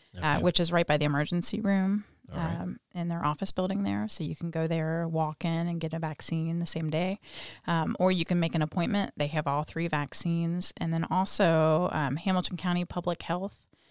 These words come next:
Speaker 2: Okay.
Speaker 1: They also offer all three vaccines, and they have a walk-in clinic, like normal business hours, so, like, Monday through Friday, nine to three, some-,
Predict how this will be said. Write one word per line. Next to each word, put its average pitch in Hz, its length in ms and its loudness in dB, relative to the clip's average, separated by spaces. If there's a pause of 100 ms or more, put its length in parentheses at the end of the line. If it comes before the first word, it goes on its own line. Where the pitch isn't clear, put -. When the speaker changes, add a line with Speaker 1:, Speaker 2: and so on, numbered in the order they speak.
(140)
Speaker 2:
Okay. 82 260 -6
Speaker 1:
They 180 160 0
also 170 500 2
offer 156 400 0
all 175 180 -2
three 170 200 -2
vaccines, 170 680 0
and - 80 -6
they 143 60 0
have 151 160 -2
a 143 60 2
walk-in 156 500 -2
clinic, 156 500 0 (180)
like - 120 -16
normal 151 480 -2
business - 440 -2
hours, 76 460 -4
so, - 100 2
like, 147 320 -4
Monday 139 220 -2
through - 180 -10
Friday, 127 320 -6
nine 127 200 -8
to - 80 -10
three, - 400 -12
some-, - 260 -10